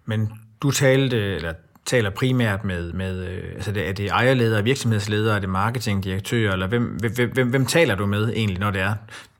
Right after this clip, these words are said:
Du, vi kredser meget om de her virksomhedsledere eller direktører.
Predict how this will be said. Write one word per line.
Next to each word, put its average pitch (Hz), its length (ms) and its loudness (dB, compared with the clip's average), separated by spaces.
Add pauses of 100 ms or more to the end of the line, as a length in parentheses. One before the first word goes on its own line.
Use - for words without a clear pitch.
Du, 160 80 -12 (240)
vi 117 100 -4
kredser 127 300 4
meget 120 180 6
om 120 60 2
de 120 120 2
her 107 320 2 (420)
virksomhedsledere 101 1000 -2
eller 95 120 0
direktører. 90 680 -4